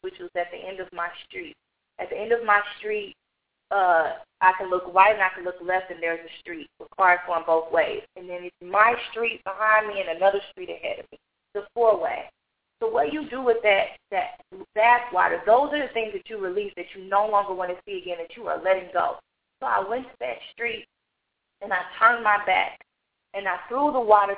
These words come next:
towards the east, which is towards the sunrise. And I didn't, and I walked away, and I did not look back, okay? Now, that is, uh, me signifying that I am letting those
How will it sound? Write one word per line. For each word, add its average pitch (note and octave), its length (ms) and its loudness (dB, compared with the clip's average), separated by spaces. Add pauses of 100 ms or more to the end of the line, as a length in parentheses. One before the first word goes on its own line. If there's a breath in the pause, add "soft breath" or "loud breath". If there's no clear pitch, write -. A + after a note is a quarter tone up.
towards F#3+ 220 -8 (120)
the G3+ 80 -20 (100)
east, D#3 200 -20 (720)
which G3+ 160 -10
is G3 80 -20 (100)
towards F#3 280 -10
the F#3 80 -16 (120)
sunrise. - 560 -16 (800)
And F#3 380 0 (180)
I F#3+ 240 2 (100)
didn't, C4 280 -12
and A3+ 100 0
I B3+ 180 4
walked C#4+ 320 6
away, G3+ 320 -2
and F#3 80 0
I G3 140 8
did A3+ 180 -2
not A#3 220 6
look A3 240 -4
back, - 400 -4 (300)
okay? A3+ 420 2 (400)
Now, A3 240 4
that B3+ 260 6
is, C4+ 120 -2 (340)
uh, F#3+ 500 2
me B3+ 300 -8 (100)
signifying F#3 720 -2 (540)
that F3+ 440 6 (680)
I G#3+ 180 6
am F3 260 -8
letting B3 280 4
those A#3 220 6